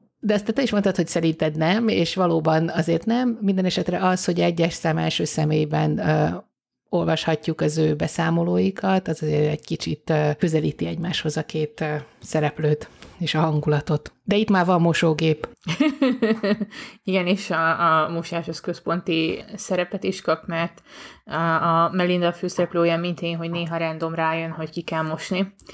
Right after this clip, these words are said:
Speaker 2: A, bár nekem és ez a, az első számú kedvenc hobbim, illetve az egyetlen házi munka, amit tényleg szeretek csinálni, már mennyire a mosást csinálni kell, nem csak úgy megtörténik magától.
Speaker 1: Meg a mosogatás is, a Melinda még a mosogatást is
Speaker 2: Igen.
Speaker 1: szereti.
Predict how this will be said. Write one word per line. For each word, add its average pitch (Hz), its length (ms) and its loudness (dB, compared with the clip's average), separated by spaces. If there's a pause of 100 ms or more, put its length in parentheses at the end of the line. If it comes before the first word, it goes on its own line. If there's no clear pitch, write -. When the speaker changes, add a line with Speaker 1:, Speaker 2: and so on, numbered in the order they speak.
(300)
Speaker 2:
A, 165 320 4
bár 165 460 0
nekem 160 500 -2 (300)
és - 220 -6
ez 165 140 0
a, 165 340 4 (200)
az 160 120 -2
első 160 280 0
számú 160 560 -4
kedvenc 160 500 -4
hobbim, 165 440 -4
illetve 156 400 -4
az 165 80 -4
egyetlen 160 360 -2
házi 151 260 -8
munka, 160 340 -8
amit 170 340 -2 (300)
tényleg 151 280 0
szeretek 160 380 -2
csinálni, 151 440 0
már 160 200 2
mennyire 151 300 0
a 151 40 2
mosást 151 420 -6
csinálni 147 420 -2
kell, 151 400 -4 (100)
nem 151 180 -10
csak 151 260 -10
úgy 156 240 -8
megtörténik 156 640 -6
magától. 156 720 -4 (280)
Speaker 1:
Meg 190 120 2
a 190 40 2
mosogatás 175 680 2
is, 170 160 0
a 180 220 0
Melinda 170 400 2
még 165 180 0
a 165 60 0
mosogatást 160 640 -4
is 175 80 -2
Speaker 2:
Igen. - 120 -2
Speaker 1:
szereti. 160 520 2